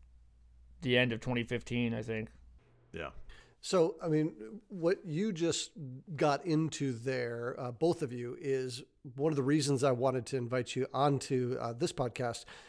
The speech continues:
Speaker 3: is, um, when you mentioned the fact that, that preaching tends to be a, um, I mean, that is in, in a lot of senses, that's, that people come to church, they're like, "Okay, someone authoritatively is gonna tell me what Scripture says."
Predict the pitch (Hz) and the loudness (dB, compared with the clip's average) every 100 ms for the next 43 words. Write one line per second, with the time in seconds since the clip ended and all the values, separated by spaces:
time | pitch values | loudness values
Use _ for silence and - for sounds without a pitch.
0 | - - - 160 139 131 131 - - 135 | -20 -20 0 4 6 6 2 -4 -4 -2
1 | 123 123 123 214 214 - 262 240 151 143 | -2 -4 -8 -10 -18 -20 -16 0 6 6
2 | 202 170 143 156 131 131 151 143 135 131 | 8 8 8 4 0 2 2 2 0 -2
3 | - 151 135 - - - 185 202 - 127 | -4 0 0 -2 -14 0 2 2 0 -4
4 | 110 127 - - - - - - - 175 | -4 -6 -8 -18 -20 -20 -14 -4 2 4
5 | 196 - 156 123 143 135 131 131 131 135 | 4 2 0 2 2 4 2 -2 -2 -2
6 | 127 123 120 120 - _ _ 127 123 123 | 2 2 0 -4 -10 _ _ -4 -2 -2
7 | - 151 151 127 170 185 151 - - 156 | 0 4 6 8 8 8 6 0 -2 2
8 | 135 139 - 143 123 127 135 147 - 156 | 2 0 -2 -2 0 4 6 6 4 2
9 | 135 131 120 135 135 - - 127 120 139 | 2 0 0 2 2 -2 -10 -6 0 0
10 | 151 - - 165 185 - 156 139 - 151 | 0 -4 0 0 2 2 2 2 4 4
11 | - - 147 127 123 147 151 123 - - | 2 2 4 4 2 2 4 2 0 -8
12 | - 180 175 147 - - 175 170 165 - | 4 8 8 8 4 -2 4 6 6 6
13 | 180 151 127 131 131 113 127 123 - 160 | 6 6 4 2 2 2 0 -2 4 6
14 | 151 147 147 - 147 - 135 - 139 123 | 6 4 2 -2 -2 0 -2 2 2 2
15 | 120 | -4